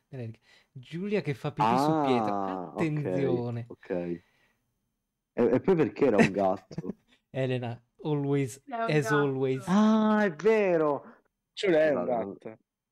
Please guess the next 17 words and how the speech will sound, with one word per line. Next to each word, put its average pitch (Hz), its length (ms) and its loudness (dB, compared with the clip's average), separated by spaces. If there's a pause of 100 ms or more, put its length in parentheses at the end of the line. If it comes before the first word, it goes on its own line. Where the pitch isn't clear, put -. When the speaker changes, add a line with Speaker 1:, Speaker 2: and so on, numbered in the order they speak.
(380)
Speaker 2:
non 123 140 2
avevo, 135 220 4
non 123 160 2
avevo 127 200 4
realizzato, 117 500 0
scusate. 92 520 -6 (680)
Speaker 1:
Gatto 160 420 -6
che 143 100 -8
Speaker 4:
Ah, 113 40 -8
Speaker 1:
piscia 131 240 -4
Speaker 4:
beh, 147 60 -4
Speaker 1:
su 160 80 -6
Speaker 4:
tipico - 280 -4
Speaker 1:
Pietro - 100 0
pelato. 127 320 2
Speaker 4:
napoletano. 123 400 2 (380)
Speaker 1:
Top. - 280 -18